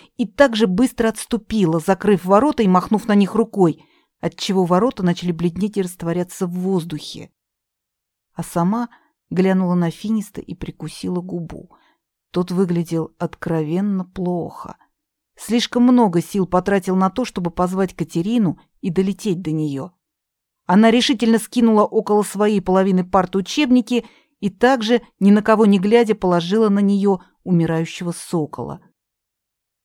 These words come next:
Два флакона с водой достала автоматически. «Я должна вынуть стрелу. Потерпишь?» Она уже чуть не плакала, но вопрос задавала решительно.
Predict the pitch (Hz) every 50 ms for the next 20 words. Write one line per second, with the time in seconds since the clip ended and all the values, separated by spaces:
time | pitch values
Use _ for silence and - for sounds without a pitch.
0 | _ _ _ - 170 175 220 240 233 - 233 226 226 233 240 220 214 190 - 202
1 | 214 214 190 226 262 269 208 196 180 180 180 - 196 196 202 196 185 - - 190
2 | 190 196 190 - - 127 - - - - - - - - 180 _ _ _ _ _
3 | _ _ _ _ _ _ _ _ _ _ _ _ _ _ _ _ _ _ _ -
4 | 190 196 202 - 196 202 208 - 226 214 208 202 - - 185 202 233 247 220 180
5 | 165 - - - 196 202 202 185 147 143 - _ _ _ _ _ _ _ _ -
6 | 202 208 - - 254 247 - - 151 - - - _ _ _ _ _ _ _ _
7 | _ _ _ _ _ _ _ _ _ _ _ _ _ _ _ _ _ - 180 180
8 | 185 196 208 196 180 196 190 - 208 - 208 226 226 - 233 240 220 190 - -
9 | 170 180 185 190 202 180 190 180 - 185 202 226 208 190 214 208 208 214 185 175
10 | 175 190 196 196 214 202 - - 202 185 - - 156 147 139 135 -